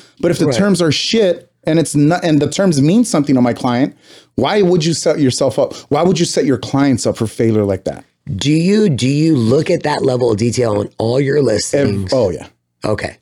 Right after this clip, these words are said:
Speaker 1: Every
Speaker 2: How
Speaker 1: single
Speaker 2: come?
Speaker 1: one.
Speaker 2: How come?
Speaker 1: Because I know the caliber of agent I'm gonna be dealing with, and I know the type of escrow we're gonna have. Because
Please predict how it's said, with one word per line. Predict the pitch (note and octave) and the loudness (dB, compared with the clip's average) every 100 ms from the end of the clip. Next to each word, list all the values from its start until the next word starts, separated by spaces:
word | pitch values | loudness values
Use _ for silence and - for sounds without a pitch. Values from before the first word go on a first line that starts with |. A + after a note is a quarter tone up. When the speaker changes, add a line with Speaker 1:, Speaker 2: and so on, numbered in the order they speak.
| - | -4
Speaker 1:
Every | D3+ | -2
Speaker 2:
How | C#3 D#3 | 0 0
Speaker 1:
single | C3+ C#3+ | 0 -2
Speaker 2:
come? | A2 | 0
Speaker 1:
one. | F#2 F2 - | -2 -6 -12
Speaker 2:
How | - C3 | -8 -6
come? | D3 D3+ B2+ - | -4 -4 -4 -2
Speaker 1:
Because | C#3 D#3 C#3 | -2 0 0
I | C3 | 2
know | C3 | 2
the | C3 | 0
caliber | B2 C3 B2 A#2+ | -2 -2 0 2
of | A2+ | 2
agent | A#2 A2 A2 | 2 2 -2
I'm | A2+ | 0
gonna | G#2+ G#2 | 0 0
be | G2 | -2
dealing | F#2+ A2 A#2+ | 0 0 2
with, | C3 - | 0 0
and | B2 | 0
I | A#2 | 2
know | A2+ A#2+ | 2 2
the | A2+ | 0
type | - B2 | -2 -2
of | A2 F#2+ | -2 -2
escrow | A#2 A2 - G#2 | -2 -2 0 0
we're | G2 | 0
gonna | G2 F#2+ | 0 -2
have. | F#2+ D#2 - _ - - - | -4 -8 -10 _ -20 -10 -4
Because | C3 C3+ | 0 0